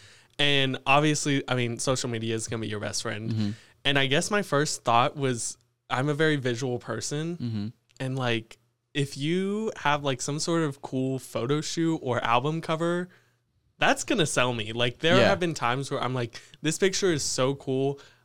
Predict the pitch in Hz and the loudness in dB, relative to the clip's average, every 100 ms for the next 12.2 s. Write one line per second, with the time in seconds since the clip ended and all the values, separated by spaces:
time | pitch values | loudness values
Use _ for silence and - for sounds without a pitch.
0 | _ - 139 165 170 151 131 131 135 135 | _ 0 2 4 2 0 0 0 0 -2
1 | - - _ _ _ - 131 127 - - | -4 -10 _ _ _ -6 -2 -2 -4 -8
2 | - 143 135 127 127 135 120 113 110 113 | -6 -2 -2 0 -2 -2 -2 -4 -2 -2
3 | 117 117 - - 120 113 110 - 127 110 | -2 -4 -4 -6 -6 -6 -8 -12 -10 -8
4 | 117 117 120 - 117 113 120 120 - - | -8 -8 -10 -8 -4 -4 -6 -10 -10 -8
5 | - - - 107 90 - - - 135 127 | -10 -10 0 2 2 -4 -14 0 2 2
6 | 123 135 - 156 - 202 190 160 131 131 | 0 -4 0 0 2 2 2 0 2 2
7 | 143 143 139 135 127 - 127 117 113 127 | 2 0 -2 -2 -2 -6 -8 -8 -2 0
8 | 143 147 - - - _ _ _ _ _ | 2 0 -4 -8 -14 _ _ _ _ _
9 | - - 131 113 104 110 - 147 127 113 | -20 -4 -2 -2 -4 -12 -6 -4 -2 -2
10 | 117 135 139 156 143 160 156 165 139 127 | 0 -2 -2 -2 -2 -2 -4 -6 -4 -2
11 | 143 131 - 127 120 117 117 - - 143 | 0 -2 -4 -4 -4 -4 -6 -10 -8 -6
12 | 127 127 | 0 0